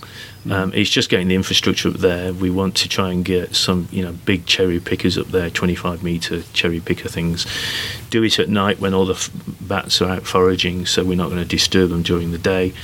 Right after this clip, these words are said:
Speaker 2: Put all these misters into the trees. We get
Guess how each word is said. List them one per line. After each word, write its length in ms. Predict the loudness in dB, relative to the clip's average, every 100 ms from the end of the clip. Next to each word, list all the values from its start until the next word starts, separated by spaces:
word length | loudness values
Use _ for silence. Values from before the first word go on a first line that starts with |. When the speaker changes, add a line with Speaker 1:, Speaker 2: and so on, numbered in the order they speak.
| -16 -16 -10 -2
Speaker 2:
Put 180 | 2
all 200 | 4 4
these 260 | 6 4 4
misters 640 | 4 4 4 4 2 -4 0
into 300 | 4 4 4
the 80 | 2
trees. 340 | 2 4 4
We 60 | 4
get 280 | 4 2